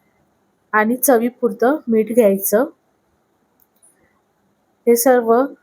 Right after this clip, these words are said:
चमच्याने व्यवस्थित ढवळून घ्यायचं, म्हणजे साखर आणि मीठ वितळून जाईल सर्व. तर यामध्ये मी पाव वाटी रवा घेतला आहे. जाड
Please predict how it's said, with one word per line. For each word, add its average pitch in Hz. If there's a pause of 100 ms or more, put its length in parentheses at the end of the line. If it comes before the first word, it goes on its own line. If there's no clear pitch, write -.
(240)
चमच्याने 226
व्यवस्थित 220
ढवळून 226
घ्यायचं, 214 (540)
म्हणजे 226
साखर 247
आणि 220 (840)
मीठ 240 (220)
वितळून 233
जाईल 208
सर्व. 202 (1500)
तर 247
यामध्ये 247
मी 247 (600)
पाव 247
वाटी 220 (1400)
रवा 226
घेतला 233
आहे. 202 (920)
जाड 233